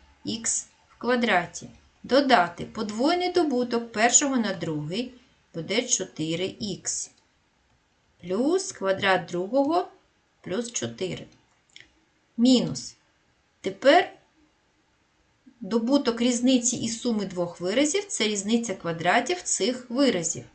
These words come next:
Тобто це ікс в квадраті відняти дев'ять. Три в квадраті — дев'ять. Але перед дужками стоїть знак мінус, тому при розкритті дужок знак у відповіді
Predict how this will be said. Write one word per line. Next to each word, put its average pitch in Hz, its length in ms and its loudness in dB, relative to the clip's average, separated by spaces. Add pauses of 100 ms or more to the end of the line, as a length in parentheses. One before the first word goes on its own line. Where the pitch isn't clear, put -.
(360)
Тобто 233 340 0
це 202 180 -4
ікс - 520 -2
в - 140 -20
квадраті 214 840 0 (140)
відняти 220 800 0
дев'ять. 185 720 2 (320)
Три 214 140 -6
в - 120 -12
квадраті — 247 500 0
дев'ять. 208 580 -2 (300)
Але 254 380 6
перед 190 340 0
дужками 302 500 2
стоїть 240 420 0
знак 220 340 2
мінус, 185 540 -10 (240)
тому 247 300 4
при 202 180 -4
розкритті 226 500 -2
дужок 240 540 -2 (360)
знак 190 440 0
у 170 40 -4
відповіді 277 680 -2